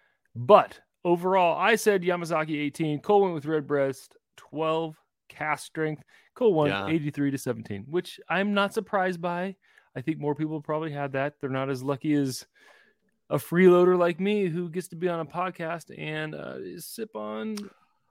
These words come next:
Speaker 1: special whiskeys.
Speaker 2: Okay, so I have a Yam story this week, and I'm
Speaker 1: Let's
Speaker 2: going
Speaker 1: hear
Speaker 2: to
Speaker 1: it.
Speaker 2: interrupt everything.
Speaker 1: Perfect. Well,
Speaker 2: So there was a
Speaker 1: I,
Speaker 2: drop.
Speaker 1: I am not okay with that. That's not what we do on this show.
Speaker 2: That's not what we do. No, there was
Speaker 1: <laughs>
Speaker 2: a A B C Virginia drop,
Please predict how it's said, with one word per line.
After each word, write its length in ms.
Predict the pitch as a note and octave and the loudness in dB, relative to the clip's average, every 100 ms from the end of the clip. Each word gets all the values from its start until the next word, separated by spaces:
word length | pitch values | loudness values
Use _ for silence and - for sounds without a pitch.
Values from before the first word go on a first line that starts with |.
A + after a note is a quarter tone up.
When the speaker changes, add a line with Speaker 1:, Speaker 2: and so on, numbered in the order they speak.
| _ _ _ _ - | _ _ _ _ -20
Speaker 1:
special 460 | - F#3+ E3+ A3 | -14 -12 -10 -8
whiskeys. 540 | D#3+ - - - - - _ _ _ - | -8 -8 -14 -18 -18 -18 _ _ _ 6
Speaker 2:
Okay, 320 | C3 A#2+ G2 | 6 6 0
so 420 | - B2+ A#2+ A2 - | 2 6 6 6 4
I 100 | A#2+ | 2
have 160 | D3 | 4
a 60 | D3 | 2
Yam 340 | A2+ G#2+ A2 | 4 4 2
story 380 | G2+ - E2+ D#2+ | -2 -4 -4 -4
this 240 | - - | -10 -14
week, 340 | - - - - - | -14 -14 -16 -20 -8
and 120 | G2 | -4
I'm 80 | G2 | -2
Speaker 1:
Let's 80 | A2+ | 0
Speaker 2:
going 160 | G#2 G#2+ | 2 0
Speaker 1:
hear 80 | G2+ | -2
Speaker 2:
to 60 | |
Speaker 1:
it. 20 | G2 | -4
Speaker 2:
interrupt 400 | G2 F#2 F#2 - | 0 0 -2 -4
everything. 560 | F#2 F2+ E2 - - - _ _ _ _ - - _ | -4 -4 -8 -10 -14 -16 _ _ _ _ -18 -18 _
Speaker 1:
Perfect. 300 | B2 E3+ - | -6 -6 -10
Well, 120 | C3+ B2 | -16 -4
Speaker 2:
So 280 | - A2 A2 | 2 4 4
there 160 | A#2 | 6
was 100 | D#3 | 10
a 20 | D#3 | 10
Speaker 1:
I, 140 | E3+ E3 | 8 6
Speaker 2:
drop. 260 | G2+ G2+ F3 | 6 6 6
Speaker 1:
I 100 | E3+ | 8
am 200 | D#3+ C#3 | 6 6
not 220 | C#3+ F#3+ | 8 8
okay 300 | G3+ - G3 | 6 4 2
with 180 | F3 C#3+ | 2 0
that. 160 | A#2+ | 0
That's 200 | G#2+ B2+ | 0 -2
not 160 | C#3+ C#3+ | 0 0
what 160 | D3 C#3 | 0 -2
we 120 | C3 | 0
do 160 | C#3+ | 2
on 140 | B2 G#2+ | 0 -2
this 120 | G2+ | -6
show. 320 | - G2 F#2 _ _ - | -8 -8 -8 _ _ -6
Speaker 2:
That's 240 | G#2+ - | -6 -2
not 180 | A#2+ A#2+ | 2 4
what 120 | A#2 | 4
we 120 | G#2+ | 2
do. 240 | G2 F#2+ F2+ _ _ _ _ | 0 -4 -6 _ _ _ _
No, 140 | A2+ G#2 | -6 -4
there 160 | A#2 | -2
was 200 | C3+ B2 | -2 -2
Speaker 1:
<laughs> 20 | B2+ | -2
Speaker 2:
a 180 | A#2+ A2 | -2 -4
A 140 | A#2+ B2+ | -4 -4
B 140 | C#3+ | -4
C 220 | C#3 C#3 | -6 -8
Virginia 520 | B2+ B2+ A#2+ B2+ B2+ A#2+ | -4 -4 0 -2 0 -4
drop, 600 | G#2+ G#2+ G#2 A2+ - | -4 2 4 4 0